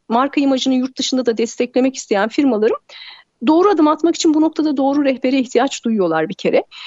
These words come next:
E, ayrıca inovasyon konusu var. Üretim, e, yapan firmalarda AR-GE kısmı çok önemli, ürge çok önemli, üretimi geliştirme kısmı önemli. Bu noktada da yine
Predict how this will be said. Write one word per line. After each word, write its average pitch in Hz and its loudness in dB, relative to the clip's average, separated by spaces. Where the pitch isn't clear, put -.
E, 208 2
ayrıca 294 2
inovasyon 294 2
konusu 262 -2
var. 196 0
Üretim, 233 -2
e, 185 -4
yapan 208 -2
firmalarda 226 0
AR-GE 240 0
kısmı - -4
çok 233 -2
önemli, 165 0
ürge 220 2
çok 247 0
önemli, 170 0
üretimi 208 2
geliştirme 208 0
kısmı 175 -4
önemli. 156 -2
Bu 302 4
noktada 339 2
da 202 2
yine 233 -2